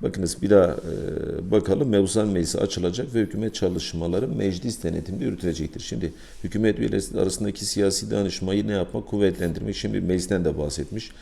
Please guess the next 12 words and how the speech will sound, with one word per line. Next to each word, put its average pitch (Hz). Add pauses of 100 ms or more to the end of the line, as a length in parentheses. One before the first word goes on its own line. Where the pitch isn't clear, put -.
(400)
Ulusal 98
egemenlik 95
anlayışına 95
dayalı 98
bir 90
devlet 92
kurmak. 87
Şimdi 92
amaç 95
devlet 80
kurmak 67
değil. 110